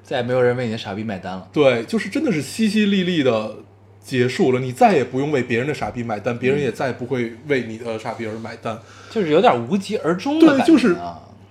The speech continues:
Speaker 2: 就是，就是最后最后，最后我，我要问那句话没问出来，我说：“咱们难道不一起吃顿饭吗？”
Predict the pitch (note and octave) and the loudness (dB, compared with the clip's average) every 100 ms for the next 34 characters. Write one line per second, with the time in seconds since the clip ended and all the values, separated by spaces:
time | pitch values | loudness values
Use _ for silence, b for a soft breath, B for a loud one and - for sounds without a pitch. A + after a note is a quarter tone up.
0 | - - - - A#3 G3+ G3 B3+ B3 D4+ | -20 -20 -20 -4 -2 -2 -2 -2 2 2
1 | B3 C4 D3+ B2+ - - - B3+ C4 F#3+ | 6 8 8 2 -8 -8 -2 4 4 4
2 | B3+ A#3+ C3 B2+ C3 E3 A#3+ G3 A3 G3+ | 4 6 6 2 0 4 4 4 0 0
3 | G#3 E3+ B2+ A2+ F#3 F3+ - G3 D#3+ B2+ | 0 0 -2 -4 -2 -4 -2 0 0 0
4 | E3 E3+ C#3 D3+ C3 C#3+ C3 C#3+ C3 G#2 | -4 -4 -6 -6 -6 -8 -8 -10 -12 -14
5 | - D3+ F#3+ - B3+ A#2+ | -10 -6 -6 -6 -8 -8